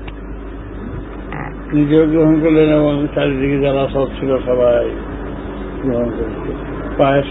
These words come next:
খুব উত্তম হয়েছে, খেয়ে খুব তারিফ করেছে, দাদু খুব তারিফ করেছে। একদিন না দুই দিন না তিন দিন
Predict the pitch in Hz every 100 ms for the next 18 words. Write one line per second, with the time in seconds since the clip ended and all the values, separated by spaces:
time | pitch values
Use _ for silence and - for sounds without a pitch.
0 | - 139 147 147 147 139 123 127 - 147
1 | 156 - - - - - - 139 143 139
2 | 139 - 143 147 143 - 131 123 - 123
3 | 131 131 139 139 139 143 151 135 117 -
4 | - - - - - - - - - -
5 | 202 151 - - - - - - 95 -
6 | - - - - - - - - - -
7 | - - - - - - - - - -
8 | - - - - - - - - 139 139
9 | 131 156 156 156 147 151 151 151 156 156
10 | 151 143 147 139